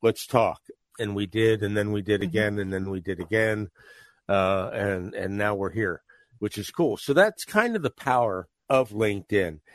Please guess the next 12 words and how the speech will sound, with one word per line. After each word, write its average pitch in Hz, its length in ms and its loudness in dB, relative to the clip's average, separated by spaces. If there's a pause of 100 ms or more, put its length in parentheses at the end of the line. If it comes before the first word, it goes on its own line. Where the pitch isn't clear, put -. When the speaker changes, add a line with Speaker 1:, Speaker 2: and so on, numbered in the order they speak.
(220)
Speaker 1:
Profiles 127 840 0 (140)
that 110 200 -2
have 113 400 0 (420)
little 143 320 2
or 165 80 2
no 131 280 4
information, 113 800 -4 (600)
don't 143 220 6
Speaker 2:
Mm-hmm. 151 100 0
Speaker 1:
use 139 140 0
the 123 80 -8
background. 101 720 -2